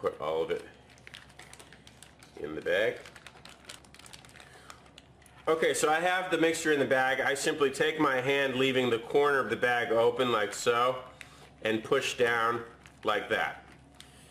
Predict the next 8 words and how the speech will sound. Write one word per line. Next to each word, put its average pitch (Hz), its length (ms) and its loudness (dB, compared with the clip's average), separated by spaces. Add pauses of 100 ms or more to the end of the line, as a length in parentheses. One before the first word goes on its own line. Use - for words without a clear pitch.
(200)
And 110 120 0
now 123 420 0 (640)
I 110 140 0
have 110 260 -2
the 110 60 0
bag 101 380 0 (680)
pretty 190 320 0
much 117 520 0